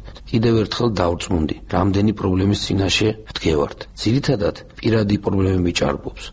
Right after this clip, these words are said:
ყველაზე კი რთული საბინაო საკითხია. ჯერა რომ ის პროგრამა, რომლის განხორციელებასაც ეხლა ვიწყებთ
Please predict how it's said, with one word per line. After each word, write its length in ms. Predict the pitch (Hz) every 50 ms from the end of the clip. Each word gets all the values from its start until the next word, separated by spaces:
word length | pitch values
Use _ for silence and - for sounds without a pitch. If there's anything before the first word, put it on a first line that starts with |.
| -
ყველაზე 440 | - - 127 127 135 139 120 110 107
კი 160 | 92 - - -
რთული 400 | 82 - - - 160 147 139 104
საბინაო 480 | - - 104 95 95 98 98 98 104 113
საკითხია. 640 | - - 104 90 87 92 - - - - - - - - - -
ჯერა 320 | - - - 123 135 151 143
რომ 180 | 123 107 90 90 - - - - -
ის 240 | - - 110 117 113 -
პროგრამა, 580 | - - 113 110 104 101 101 92 87 87 - - - - - - -
რომლის 300 | - 101 98 101 98 90 95
განხორციელებასაც 920 | - 92 87 - - 92 - - 101 104 101 98 95 92 82 - - - -
ეხლა 260 | - 98 - 107 101
ვიწყებთ 440 | 101 113 131 - - - 85 - -